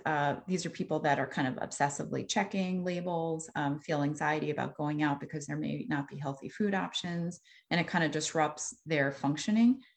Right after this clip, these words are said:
And then there is another, uh, type of eating disorder that's called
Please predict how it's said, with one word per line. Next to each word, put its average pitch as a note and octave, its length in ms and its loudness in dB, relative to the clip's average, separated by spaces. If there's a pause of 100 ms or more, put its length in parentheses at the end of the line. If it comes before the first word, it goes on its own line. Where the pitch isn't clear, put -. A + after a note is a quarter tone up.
(200)
And G3+ 100 8
then F#3 140 6
there F3 180 4
is A3+ 260 4
another, F#3+ 560 2
uh, D3+ 220 0
type D#3+ 280 -2
of D3+ 180 -2
eating G#3+ 240 4
disorder D#3 460 -2
that's C#3 180 -4
called C#3+ 320 0